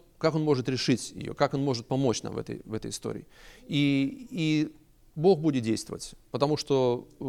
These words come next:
Его Слово, оно не поменялось, и, и Он и, и вчера, и сегодня, и вовеки тот же. И Он не будет, э, у Него нет лицеприятия. У Него не было больше лицеприятия, то есть Он, Он не больше любил апостолов, чем вас.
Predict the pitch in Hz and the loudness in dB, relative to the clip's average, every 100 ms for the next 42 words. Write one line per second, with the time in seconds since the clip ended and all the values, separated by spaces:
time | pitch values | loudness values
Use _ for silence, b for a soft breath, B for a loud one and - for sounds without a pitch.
0 | 123 123 127 170 175 165 147 135 - 135 | -6 -2 2 2 4 6 6 6 2 0
1 | 143 135 156 180 175 175 165 151 135 - | 2 2 2 2 2 2 0 0 -2 -6
2 | b b b b - 120 120 117 - 139 | b b b b -6 -2 -2 -2 0 0
3 | 139 135 135 127 123 123 127 - 143 170 | 0 -2 -2 -4 -2 -4 -6 -2 0 2
4 | 151 - 127 151 135 127 131 120 120 131 | 0 0 0 0 0 -2 -4 -2 0 0
5 | 123 - 123 - - - - b b b | -4 -2 -2 -2 -8 -16 -20 b b b
6 | b b _ - 139 151 135 - - _ | b b _ -2 0 0 -4 -14 -20 _
7 | - - - - - - 135 156 170 127 | -20 -20 -18 -18 -18 -2 4 8 8 6
8 | - - - - 120 117 113 117 - - | 2 -10 -16 -6 0 0 0 -4 -8 -12
9 | - - - 156 175 180 131 113 127 120 | -10 -8 0 2 4 4 2 -4 -4 -2
10 | 107 - - - b b b b b - | -2 -6 -14 -18 b b b b b -2
11 | 147 185 196 190 160 139 - - - 127 | 2 4 6 8 8 6 4 -10 -4 4
12 | 185 - 151 131 151 151 151 - - 131 | 4 4 0 -2 0 4 2 2 -2 0
13 | 143 156 - 135 135 160 170 165 185 - | 0 -2 -4 -10 0 0 2 4 4 4
14 | 131 127 127 120 170 160 147 139 - 131 | 0 2 4 4 4 2 2 0 0 0
15 | 127 117 - - | 4 4 2 -10